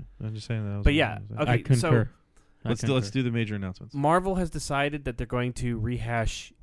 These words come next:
Speaker 2: every major storyline in one year again. 'Cause we're gonna have Civil War, 'cause that was just announced,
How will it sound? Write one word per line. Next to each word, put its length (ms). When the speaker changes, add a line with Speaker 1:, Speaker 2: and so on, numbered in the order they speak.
Speaker 2:
every 260
major 260
storyline 840
in 300
one 200
year 200
again. 380
'Cause 120
we're 80
gonna 180
have 400
Civil 320
War, 300
'cause 140
that 100
was 120
just 180
announced, 320